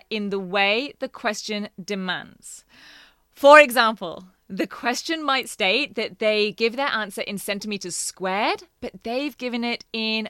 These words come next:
millimeters squared because maybe that's what some of the units were in earlier on. Or they've given an answer in minutes when it needs to be converted to hours.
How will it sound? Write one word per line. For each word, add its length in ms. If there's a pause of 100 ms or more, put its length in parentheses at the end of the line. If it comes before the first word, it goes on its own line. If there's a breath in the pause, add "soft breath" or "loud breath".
(100)
millimeters 840
squared 480
because 640
maybe 560
that's 220
what 120
some 140
of 60
the 260
units 380
were 80
in 360
earlier 380 (140)
on. 400 (560 loud breath)
Or 560
they've 180
given 200
an 100
answer 500
in 300
minutes 800
when 240
it 180
needs 360
to 140
be 320
converted 800
to 300 (260)
hours. 640